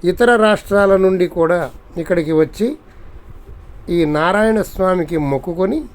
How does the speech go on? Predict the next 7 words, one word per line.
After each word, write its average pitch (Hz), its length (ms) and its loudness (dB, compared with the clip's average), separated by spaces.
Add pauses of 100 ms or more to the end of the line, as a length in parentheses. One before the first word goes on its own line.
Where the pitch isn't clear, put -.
(1300)
వెళుతూ 170 380 2
ఉంటారు. 143 440 -2 (1040)
ఇక్కడికి 226 320 2
వచ్చి 220 560 0 (200)
ఒకరోజు 202 420 4
నిద్ర 196 340 2 (100)
చేసి 185 580 0